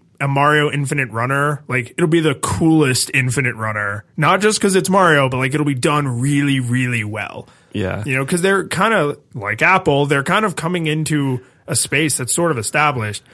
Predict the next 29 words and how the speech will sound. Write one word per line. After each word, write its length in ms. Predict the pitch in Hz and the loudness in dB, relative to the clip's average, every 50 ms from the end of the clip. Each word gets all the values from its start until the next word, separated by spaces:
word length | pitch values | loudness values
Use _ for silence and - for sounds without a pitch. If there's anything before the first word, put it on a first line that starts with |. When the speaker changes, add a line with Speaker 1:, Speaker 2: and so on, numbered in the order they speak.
| - _ - | -20 _ -8
Speaker 1:
so 160 | - - 151 | -2 -2 0
they 200 | 143 151 156 165 | 2 2 0 0
can 480 | 156 - 156 156 147 139 131 127 120 - _ _ _ _ _ _ _ - | -2 -2 -2 -2 -2 -2 -2 -4 -8 -10 _ _ _ _ _ _ _ -6
learn 400 | - 151 151 165 175 185 180 170 | -2 2 2 4 4 2 0 0
from 160 | 156 160 156 | -2 -2 -2
the 60 | 151 143 | 0 0
lessons 360 | 147 156 156 - 151 143 135 | 0 0 0 0 -2 -2 -2
of 60 | 131 | -4
the 60 | 123 | -4
past 400 | 120 131 139 143 139 131 120 - - | -2 0 0 2 2 0 -2 -2 -4
and 220 | 143 147 143 139 | -4 -2 0 2
then 240 | 139 139 139 135 127 | 2 2 2 0 0
try 320 | 120 117 - 139 131 127 | -2 -2 -2 0 0 0
new 180 | 120 117 113 117 | 0 -2 -4 -4
things. 460 | 113 - 110 - - - 135 135 - | -6 -8 -12 -14 -14 -14 -12 -6 0
Speaker 2:
I 60 | - | 2
also 340 | 123 160 165 160 - 175 151 | 2 2 2 2 2 2 2
would 180 | 131 123 113 - | 2 2 0 -2
compare 400 | - 120 120 101 110 117 113 110 | -4 -4 -2 0 2 2 2 4
them 240 | 107 110 107 104 101 | 4 2 2 2 -2
to 140 | - - 107 | -2 -4 -6
Disney 600 | 98 95 104 107 104 95 98 101 98 95 95 95 | -2 0 0 0 0 0 0 0 0 0 0 0
in 140 | 92 95 98 | 0 -2 -2
terms 360 | - - 104 101 98 92 101 | -2 -2 -2 -2 -2 -2 -2
of 440 | 101 95 95 95 95 95 98 98 - _ _ - | -2 -2 -2 -2 -4 -8 -10 -14 -18 _ _ -12
caring 420 | - - 117 107 104 104 104 101 | -6 -2 0 2 2 2 2 2
about 380 | 98 95 95 95 95 95 92 92 | 0 0 2 2 2 2 0 -2
their 260 | 92 95 95 92 92 95 | -2 0 0 0 0 -2
characters' 1040 | - - - 101 95 90 90 90 - - 95 90 90 87 85 87 - - - - | -6 -8 -6 -4 -2 -2 -4 -6 -6 -8 -6 -4 -4 -4 -6 -8 -8 -10 -10 -12